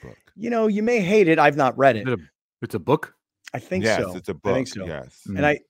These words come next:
Speaker 2: you could probably Google it real quick, Alex. I, there's, like, five, six, seven different love languages. I don't, I've not read the book,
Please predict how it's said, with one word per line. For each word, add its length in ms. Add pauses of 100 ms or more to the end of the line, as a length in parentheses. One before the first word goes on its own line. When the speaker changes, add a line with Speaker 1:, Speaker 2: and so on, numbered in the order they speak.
(100)
Speaker 2:
you 140
could 340
probably 220
Google 300
it 60
real 140
quick, 200
Alex. 200
I, 80
there's, 300
like, 160
five, 460
six, 300
seven 440
different 340
love 260
languages. 480
I 100
don't, 140 (400)
I've 160
not 220
read 200
the 80
book, 320